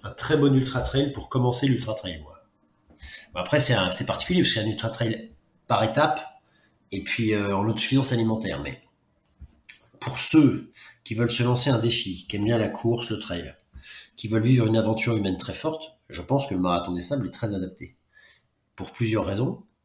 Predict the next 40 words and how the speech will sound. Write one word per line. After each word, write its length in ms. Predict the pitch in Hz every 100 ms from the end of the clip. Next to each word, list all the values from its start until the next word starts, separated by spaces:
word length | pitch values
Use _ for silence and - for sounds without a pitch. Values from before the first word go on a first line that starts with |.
| _
<clears throat> 540 | - - 147 131 110 -
La 100 | -
première, 380 | - 104 113 110
c'est 140 | 85
que 80 | -
les 40 |
paysages 420 | 82 92 95 92
sont 80 | 76
extraordinaires, 680 | 78 - 82 82 92 104 95
dépaysement 500 | 87 87 87 87 85
garanti. 600 | 85 80 - 123 165 - - - - - _ -
La 120 | 90
deuxième, 400 | 104 104 113 110
c'est 140 | -
que 60 | -
c'est 100 | 95
une 80 | 95
aventure 380 | 95 95 95
humaine 280 | 95 95 95
très, 160 | - 107
très 180 | - 98
forte, 280 | 110 - -
parce 140 | -
que 40 | -
comme 180 | 113 -
c'est 180 | 104
par 140 | - 85
étapes, 340 | 98 104 101 - - - - - _ 92
on 80 |
vit 360 | 92 95 101 104
sous, 220 | - 95
dans 540 | 85 95 82 92 90 90
un, 280 | 87 82 78 73 76
sur 300 | - - 78
un 60 | 80
campement 560 | 104 101 107 107 107
pendant, 400 | 110 85 80 80
euh, 320 | 76 76 73 73
six 200 | - 101
jours, 500 | 104 120 127 127